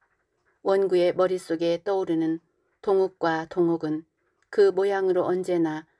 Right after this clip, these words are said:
비에 젖어 있는 인생들이었다. 동욱의 거처를 왕방하기 전에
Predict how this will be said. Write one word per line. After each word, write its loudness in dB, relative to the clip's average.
비에 0
젖어 -2
있는 0
인생들이었다. -4
동욱의 2
거처를 0
왕방하기 0
전에 -6